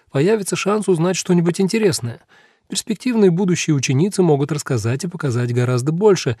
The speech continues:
чем старому приятелю из тайного сыска. Не знаю, насколько мне удалось обаять леди Шуману, но старинной рукописью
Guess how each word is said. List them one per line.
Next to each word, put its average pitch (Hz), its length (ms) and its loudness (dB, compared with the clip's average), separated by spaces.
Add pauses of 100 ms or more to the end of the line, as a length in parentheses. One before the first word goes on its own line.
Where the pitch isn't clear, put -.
(180)
чем 135 180 0
старому 123 400 2
приятелю 120 640 0 (120)
из 135 140 -4
тайного 113 420 0
сыска. 110 460 -8 (840)
Не 220 120 4
знаю, 196 340 4
насколько 123 380 0
мне 117 160 2
удалось 117 320 -2
обаять 143 560 -2
леди 120 220 -2
Шуману, 185 560 0 (360)
но 185 120 2
старинной 180 480 4
рукописью 123 600 -2